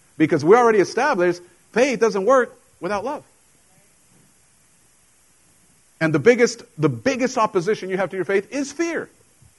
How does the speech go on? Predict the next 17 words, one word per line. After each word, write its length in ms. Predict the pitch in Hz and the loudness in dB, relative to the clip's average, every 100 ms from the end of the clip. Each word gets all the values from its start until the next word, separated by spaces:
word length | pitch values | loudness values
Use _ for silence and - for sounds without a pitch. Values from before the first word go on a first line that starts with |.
| _ _ _ _ _ _ _ _ _ _ | _ _ _ _ _ _ _ _ _ _
And 360 | 196 214 269 262 _ _ _ _ - | -2 -2 -2 -8 _ _ _ _ -4
love 300 | 110 120 - | 0 0 0
casts 260 | 165 175 247 | -2 -2 -2
out 180 | 254 | -2
fear. 180 | 330 320 | -2 -2
So, 160 | 175 170 | 2 2
you 140 | 175 | 4
know, 80 | 175 | 2
you're 140 | 170 | 0
gonna 140 | 285 294 | -2 -4
have 140 | - | -6
to 60 | 208 | -2
make 160 | 196 | 0
a 40 | 180 | 0
decision 360 | 165 202 190 | -2 -2 -2
pretty 180 | 170 170 | -4 -4
soon. 200 | 156 156 | -4 -8